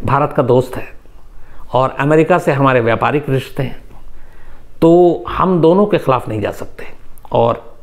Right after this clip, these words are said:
ईरान ने हमेशा, अ, दोस्ती निभाई, हम लोगों ने भी दोस्ती निभाई है, मदद भी की, जैसा मैंने आपको बताया। तो ईरान में जो कुछ हुआ उसके ख़िलाफ़ भी भारत बयान नहीं दे सकता, अमेरिका के सपोर्ट में भी नहीं दे सकता।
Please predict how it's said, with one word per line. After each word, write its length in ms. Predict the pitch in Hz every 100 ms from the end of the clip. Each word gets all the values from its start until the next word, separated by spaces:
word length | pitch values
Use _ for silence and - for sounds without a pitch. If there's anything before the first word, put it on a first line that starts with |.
| -
ईरान 320 | 139 143 165
ने 300 | 175 175 165
हमेशा, 460 | 151 131 131 160 151
अ, 680 | 135 - - - - - 107
दोस्ती 600 | 104 101 104 135 135 160
निभाई, 320 | 151 135 143
हम 180 | 135 120
लोगों 200 | 135 147
ने 80 | 143
भी 100 | 139
दोस्ती 300 | 127 123 139
निभाई 280 | 135 127 123
है, 80 |
मदद 240 | 120 113 131
भी 180 | 127 127
की, 140 | 123
जैसा 220 | 123 123
मैंने 160 | 117 117
आपको 200 | 113 117
बताया। 380 | 107 110 107 104 - - - - - -
तो 140 | 170
ईरान 500 | 160 147 147 170 190 - - -
में 220 | 151 143
जो 120 | 139
कुछ 220 | 156 170
हुआ 140 | 156 156
उसके 280 | 139 -
ख़िलाफ़ 280 | 131 131 143
भी 100 | 143
भारत 260 | 135 135 135
बयान 260 | 131 131
नहीं 120 | 131 123
दे 100 | 120
सकता, 300 | 127 - - - - - -
अमेरिका 400 | - 147 151 156
के 120 | 135
सपोर्ट 360 | - 113 143 143
में 140 | 147
भी 100 | 139
नहीं 160 | 135 127
दे 100 | 120
सकता। 340 | - - -